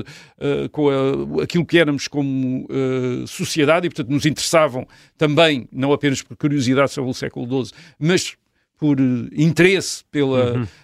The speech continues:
Speaker 1: eh, por aquilo que se passa connosco hoje, hoje em dia. Portanto, temos esse momento,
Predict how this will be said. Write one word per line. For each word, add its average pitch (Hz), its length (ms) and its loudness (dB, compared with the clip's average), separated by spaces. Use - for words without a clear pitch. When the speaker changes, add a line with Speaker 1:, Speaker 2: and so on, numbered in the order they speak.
Speaker 1:
eh, 135 160 -6
por 143 160 -4
aquilo 143 220 -4
que - 80 -12
se - 80 -8
passa - 320 -2
connosco 147 500 4
hoje, 117 260 -2
hoje 139 360 -2
em 131 100 0
dia. 151 220 -4
Portanto, - 320 -6
temos 202 400 0
esse 185 300 2
momento, 165 440 -2